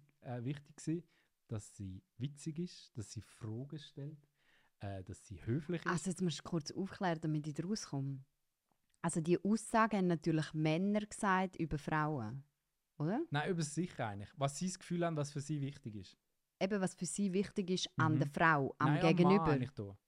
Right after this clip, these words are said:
Speaker 1: Also der Mann hat das Gefühl, es ist wichtig, dass er tiefgründige Gespräche führt. Der Mann hat das Gefühl, es ist wichtig, dass er zahlt.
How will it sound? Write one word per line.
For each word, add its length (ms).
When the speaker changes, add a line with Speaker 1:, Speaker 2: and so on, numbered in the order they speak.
Speaker 1:
Also 140
der 100
Mann 300
hat 80
das 100
Gefühl, 260
es 120
ist 200
wichtig, 680
dass 260
er 240
tiefgründige 640
Gespräche 440
führt. 340
Der 80
Mann 220
hat 80
das 120
Gefühl, 360
es 140
ist 200
wichtig, 500
dass 220
er 200
zahlt. 680